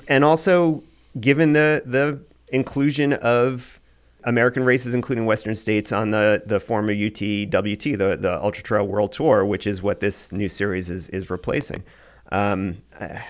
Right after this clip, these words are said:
you know, I, I don't know if that's a backhanded or, or, or a little kind of behind the scenes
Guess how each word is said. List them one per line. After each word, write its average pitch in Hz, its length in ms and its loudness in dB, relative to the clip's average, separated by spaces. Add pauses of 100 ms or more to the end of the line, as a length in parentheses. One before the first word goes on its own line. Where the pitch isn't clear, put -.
(220)
you 110 100 -4
know, 92 120 -2
I, 107 220 -2
I 117 100 2
don't 113 200 2
know 107 220 4
if 95 100 -4
that's 104 240 0
a 95 40 -4
backhanded 98 760 0 (320)
or, 101 120 0
or, 98 400 0
or 101 100 0
a 95 40 -2
little 101 220 0
kind 104 160 -4
of 92 80 -6
behind 101 280 -2
the - 40 -6
scenes 98 500 -4